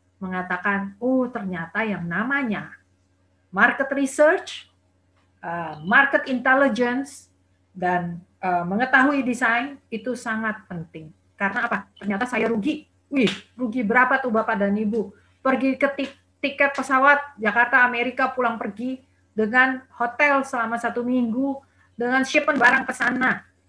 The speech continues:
Dan saya harus bikin sampel dulu. Wah, udah ratusan juta.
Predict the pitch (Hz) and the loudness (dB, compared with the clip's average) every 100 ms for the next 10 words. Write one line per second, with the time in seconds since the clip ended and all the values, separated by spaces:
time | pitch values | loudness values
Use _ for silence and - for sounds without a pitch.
0 | _ - 220 240 233 254 240 233 226 208 | _ -4 2 2 2 0 2 2 0 -2
1 | 202 202 214 196 196 202 196 196 226 208 | -6 -6 -2 -2 -2 -2 -2 -2 -2 -2
2 | 190 175 180 202 - - - 240 247 196 | -2 -2 0 -2 -2 -10 -4 2 2 2
3 | 190 180 165 185 185 170 160 - | -2 -4 -4 -8 -8 -8 -8 -14